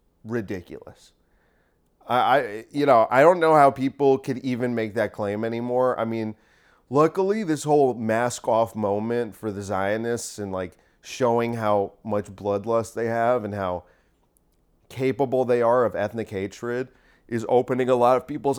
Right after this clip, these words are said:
eyes. And so a lot of these things, like, that would have been a really horrible and anti-Semitic thing to say. And Jews will still claim that saying that Ashkenazi Jews don't hail from Israel is anti-Semitic, but no one cares anymore.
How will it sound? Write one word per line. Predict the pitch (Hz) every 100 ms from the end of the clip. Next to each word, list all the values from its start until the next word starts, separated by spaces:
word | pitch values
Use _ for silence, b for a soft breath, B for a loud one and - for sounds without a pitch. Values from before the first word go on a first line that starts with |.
| -
eyes. | 120 135 147 156 127
And | 123
so | - 131 120
a |
lot | 127 131
of |
these | 123 107
things, | 139 123
like, | 123
that | 123 175
would | 185 165
have | 123
been | 135
a |
really | 117 131 139 127
horrible | - 117 135 123 113 120 113
and | -
anti-Semitic | 117 120 120 123 113 113 110
thing | 117 110
to | 104
say. | - 131 107 87 98 b b b b
And | - 135
Jews | 131 196 170
will | 165
still | - 139
claim | - - 165 185 135 117 120 b b _ -
that | 120 120 _ _ _ _
saying | - - 147 143 139 131
that | 117
Ashkenazi | 123 120 127 117 113 117
Jews | 104 113
don't | 127 113
hail | 113 110
from | 107 104 98 104
Israel | 160 151 135 123 117
is | - 113 - b b b
anti-Semitic, | 127 127 113 127 120 110
but | 123
no | 170
one | 160
cares | - 107 110 104
anymore. | 95 92 50